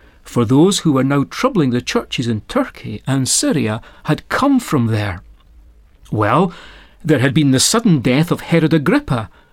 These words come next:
as we read about at the end of Acts chapter twelve, and that in turn had been followed by various Jewish uprisings against the return to a more direct form of Roman rule.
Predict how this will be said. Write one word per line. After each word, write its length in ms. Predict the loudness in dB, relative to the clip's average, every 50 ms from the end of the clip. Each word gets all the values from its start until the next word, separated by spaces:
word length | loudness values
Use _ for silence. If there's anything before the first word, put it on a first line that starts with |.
| _ -2
as 220 | 0 0 2 2 2
we 80 | 2
read 160 | 2 4 2
about 380 | 2 0 2 0 0 0 0 0
at 100 | -2 -2
the 180 | -2 -2 0 0
end 240 | 0 0 2 2
of 100 | 0 0
Acts 260 | 0 -2 -2 -2 -4 -4
chapter 340 | -4 -4 -6 -6 -8 -12
twelve, 640 | -12 -10 -4 0 2 2 2 2 0 -2 -6 -10 -14 -20 -20 _ -20 -20 _ -20 -20 _ -10 -2
and 120 | -2 0 2
that 160 | 2 2 4
in 140 | 2 2 0
turn 460 | 0 0 0 2 2 4 2 2 0 -2 -16 -20 -12 -4
had 160 | -2 -2 0
been 160 | 2 2 0
followed 420 | 0 0 2 2 4 4 2 0 0
by 180 | -2 -2 -2
various 540 | -2 0 0 2 2 4 2 2 0 -2 -4
Jewish 400 | -6 -2 0 2 2 2 0 0
uprisings 920 | -2 -2 -2 -2 -2 -2 0 0 0 -2 -2 -2 -2 -2 -2 -4 -4 -6 -8 -10 -18 -20 -20 -10 -4 -2
against 480 | 0 2 2 2 4 4 2 0 0
the 80 | 0 0
return 460 | 0 0 -2 -2 0 0 2 2 0
to 120 | 0 0
a 40 | 0
more 240 | 2 4 4 2 2
direct 520 | 2 0 0 0 2 2 0 0 -2 -4
form 360 | -12 -8 -4 -4 -2 -2 -2 -2
of 180 | -2 -4 -2
Roman 320 | 0 0 0 0 0 -2 0
rule. 400 | 2 2 2 2 2 -2 -6